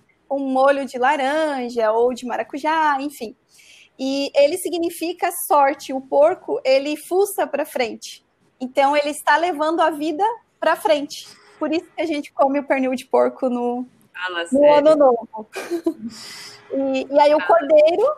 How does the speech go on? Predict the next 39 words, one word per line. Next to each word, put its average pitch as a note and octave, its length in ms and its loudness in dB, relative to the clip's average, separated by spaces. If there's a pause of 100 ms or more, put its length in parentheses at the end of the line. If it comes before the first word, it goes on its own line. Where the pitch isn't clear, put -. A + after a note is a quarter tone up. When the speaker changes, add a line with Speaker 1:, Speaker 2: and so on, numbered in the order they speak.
(240)
Speaker 1:
né? C4+ 420 2
O C#4+ 60 -4
cordeiro C#4 640 0
a C4+ 100 0
gente, C4 560 -10
a A#3+ 100 -4
gente A#3+ 220 -12
faz B3+ 280 0
também, C4 280 -8
o D#4 40 -12
pai C4+ 160 -4
também B3+ 260 -8
faz. B3+ 460 -2 (280)
E D#4 60 0
a D#4+ 80 2
lentilha, D#4+ 600 0
que D#4+ 140 -8
é C#4 160 0
com D4 200 -8
costelinha C#4 480 -4
de C4+ 100 -10
porco, B3+ 380 -2
que - 80 -10
é D4+ 60 0
feito C#4+ 280 -2
pela C4+ 240 2
minha C4+ 140 -2
tia C#4 260 -2
Gina, C#4 400 -4
que - 120 -10
ela A3 160 0
já C4 120 0
começa C#4 580 0
já C#4 160 2
de C#4 100 -2
manhã D#4+ 400 -2
fazendo B3+ 420 -4
isso, G#3+ 300 -10
né? G#3+ 160 -12